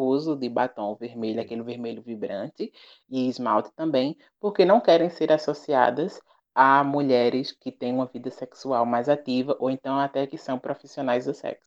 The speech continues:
Speaker 2: Exatamente. E é essa que, essa, essa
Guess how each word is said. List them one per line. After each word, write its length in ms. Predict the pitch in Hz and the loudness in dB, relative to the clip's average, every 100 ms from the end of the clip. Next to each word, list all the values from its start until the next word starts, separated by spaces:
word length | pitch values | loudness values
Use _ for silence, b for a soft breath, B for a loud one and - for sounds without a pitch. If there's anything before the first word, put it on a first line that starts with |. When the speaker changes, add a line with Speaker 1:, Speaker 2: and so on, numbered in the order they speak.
| _ | _
Speaker 2:
Exatamente. 720 | 113 107 131 165 143 - - - - | -16 -12 -10 -8 -10 -12 -20 -20 -6
E 280 | 131 123 123 | 4 6 6
é 180 | - 127 | 6 6
essa 200 | 117 - | 4 0
que, 280 | - 135 131 - | -4 -2 -2 0
essa, 320 | 110 - 123 | -2 2 2
essa 480 | 110 120 127 127 | 2 2 0 0